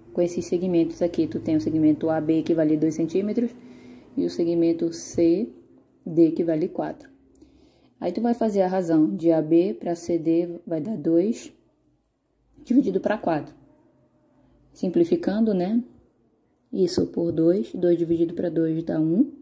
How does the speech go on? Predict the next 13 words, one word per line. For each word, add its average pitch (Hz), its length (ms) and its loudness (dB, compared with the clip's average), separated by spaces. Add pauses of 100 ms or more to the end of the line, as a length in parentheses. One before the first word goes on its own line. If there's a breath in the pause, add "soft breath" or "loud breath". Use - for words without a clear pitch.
(320)
certo? - 400 -4 (1120 soft breath)
E 185 160 2
quatro 180 340 -2
dividido 165 420 0
pra 175 180 0
dois 170 560 -2 (440)
dá 185 160 -4
dois. 151 480 -2 (200)
Ou 180 100 -4
seja, 165 420 -2 (800 soft breath)
essa 160 560 -2 (1300)
razão 175 420 0
aqui 202 420 0